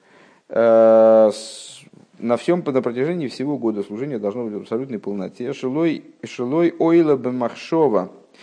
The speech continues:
Э, с, э, име-, имеется в виду служение этих вот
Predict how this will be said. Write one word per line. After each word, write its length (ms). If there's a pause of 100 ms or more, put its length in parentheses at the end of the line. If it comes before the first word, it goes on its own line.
(140)
Э, 200
с, 260
э, 960 (760)
име-, 440
имеется 280
в 40
виду 180
служение 600 (320)
этих 260
вот 160